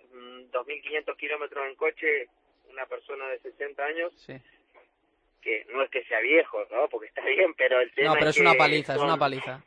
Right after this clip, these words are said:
Speaker 1: son casi treinta horas en coche, así que... Eh, estoy muy contento por estar otra vez en Argentina, y lástima porque de mi ciudad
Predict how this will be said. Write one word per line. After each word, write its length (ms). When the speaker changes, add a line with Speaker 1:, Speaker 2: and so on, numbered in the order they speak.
Speaker 1:
son 400
casi 380
treinta 480
horas 200
en 140
coche, 440
así 300
que... 600
Eh, 760
estoy 240
muy 120
contento 400
por 160
estar 240
otra 240
vez 160
en 100
Argentina, 560
y 120
lástima 480
porque 360
de 120
mi 180
ciudad 420